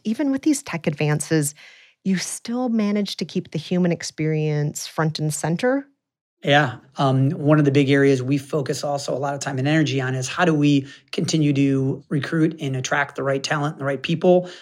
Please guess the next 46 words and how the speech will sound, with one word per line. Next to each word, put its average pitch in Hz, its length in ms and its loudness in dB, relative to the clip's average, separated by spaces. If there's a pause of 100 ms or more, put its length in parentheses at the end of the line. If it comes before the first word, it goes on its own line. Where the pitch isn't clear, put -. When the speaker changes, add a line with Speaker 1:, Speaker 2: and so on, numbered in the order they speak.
(140)
Speaker 2:
uh, 143 200 0
and 160 100 2
then 165 120 4
base 165 200 4
our - 80 2
company 180 380 -2
around 139 180 -4
those 135 180 -2
people 139 280 -4
to 127 80 -2
help 135 200 0
us 131 280 -2
continue 143 380 -2
to 135 40 0
grow 143 320 2
and, 131 400 0
and 127 100 -6
carry 139 240 -4
forth 135 300 -6
what 139 160 -4
we 131 100 -8
think 131 220 -10
is 123 100 -8
a, 127 120 -8 (180)
is 135 120 -10
a 131 40 -8
pretty 135 180 -8
special - 300 -8
thing. 143 260 -8 (880)
Speaker 1:
Yeah. 180 340 -4 (640)
But 202 320 2
throughout 220 340 4
all 254 240 0
of 262 180 -4
this, 139 420 0
I 170 60 -4
mean, 165 180 2
there 180 100 4
are 170 60 4
some 233 180 0
things 196 260 2
that - 160 -2
stay 165 220 0
the 151 100 -2
same, 180 360 2
but 147 280 0